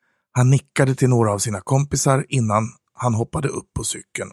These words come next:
och började cykla hemåt. Han hatade egentligen att cykla de sju kilometrarna hem.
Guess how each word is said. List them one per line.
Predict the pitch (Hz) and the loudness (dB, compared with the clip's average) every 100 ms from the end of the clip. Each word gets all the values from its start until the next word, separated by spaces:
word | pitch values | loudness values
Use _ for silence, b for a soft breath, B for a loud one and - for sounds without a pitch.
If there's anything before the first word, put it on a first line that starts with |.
| - | -4
och | 147 | 2
började | 151 143 151 | 2 2 0
cykla | 156 143 156 | -2 -2 -2
hemåt. | 110 - - - - - - _ _ _ _ _ _ _ _ _ _ - | -2 -6 -14 -20 -16 -18 -18 _ _ _ _ _ _ _ _ _ _ -10
Han | 113 | -8
hatade | 92 131 117 - - 127 113 | -4 0 0 -2 -4 -4 -2
egentligen | 107 98 - 104 98 | -4 -6 -6 -8 -8
att | - - | -8 -6
cykla | - 107 - 127 | -4 -4 -4 -2
de | 127 | 0
sju | 120 - 113 | -2 -6 -4
kilometrarna | - 113 107 - - - - | -2 -2 -4 -8 -10 -6 -6
hem. | 101 101 | -6 -10